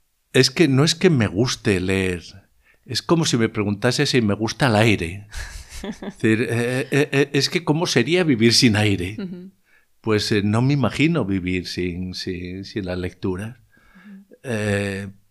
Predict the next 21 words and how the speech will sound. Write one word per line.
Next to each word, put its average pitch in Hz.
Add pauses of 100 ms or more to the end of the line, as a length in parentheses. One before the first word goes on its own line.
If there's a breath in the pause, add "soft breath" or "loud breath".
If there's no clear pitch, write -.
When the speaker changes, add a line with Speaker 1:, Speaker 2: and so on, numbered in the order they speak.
(420)
Speaker 1:
es, -
no 135
sé, 131
es 165
decir, 123
es 127
que 180
tampoco, 156
de 120
verdad, 113
no, 131
no 139
es, 147
ni 139
tan 131
siquiera 165
es 180
una 135
cuestión 120
de 113
gusto. 92